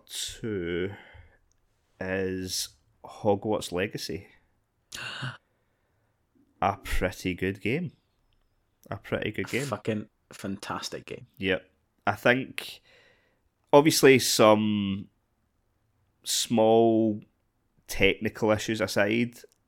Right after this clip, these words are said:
Speaker 1: it's, it's a, it's a really good fucking effort. I think
Speaker 2: Yeah.
Speaker 1: it's, I don't know, it's on the very high end of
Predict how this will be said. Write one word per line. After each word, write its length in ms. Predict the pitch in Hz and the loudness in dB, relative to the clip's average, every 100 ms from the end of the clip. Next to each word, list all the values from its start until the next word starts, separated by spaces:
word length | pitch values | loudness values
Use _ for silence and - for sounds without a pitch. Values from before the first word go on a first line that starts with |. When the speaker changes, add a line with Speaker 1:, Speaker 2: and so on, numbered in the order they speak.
| _ - | _ 0
Speaker 1:
it's, 680 | 101 - - - - - - _ - | 0 0 -2 -4 -2 -6 -10 _ -6
it's 220 | 117 - | -4 0
a, 240 | 101 101 95 87 - - _ | 0 0 -4 -10 -14 -20 _
it's 260 | 92 82 - | -6 -4 -4
a 160 | 95 | -6
really 680 | 87 82 82 90 90 87 85 | -8 -10 -8 -6 -4 -4 -8
good 260 | 80 82 - | -8 -10 -10
fucking 400 | - 80 - 78 | -12 -12 -12 -12
effort. 380 | 76 - 73 - _ _ _ _ _ - | -12 -10 -10 -10 _ _ _ _ _ -4
I 80 | 101 | 0
think 260 | 107 104 | 0 0
Speaker 2:
Yeah. 100 | 110 | -2
Speaker 1:
it's, 420 | 85 - - - - - | -2 -2 -4 -6 -8 -2
I 60 | 110 | 0
don't 160 | 117 | 0
know, 260 | 80 92 - - - _ | -2 -6 -6 -14 -20 _
it's 280 | 110 - - 113 | 0 0 0 0
on 160 | 110 | 2
the 100 | 104 | 0
very 440 | 87 - 98 95 95 | 0 4 4 4 2
high 320 | 98 90 87 | 2 2 2
end 420 | 85 85 87 85 - | 0 -2 -4 -10 -6
of 340 | 90 82 - | -6 -6 -10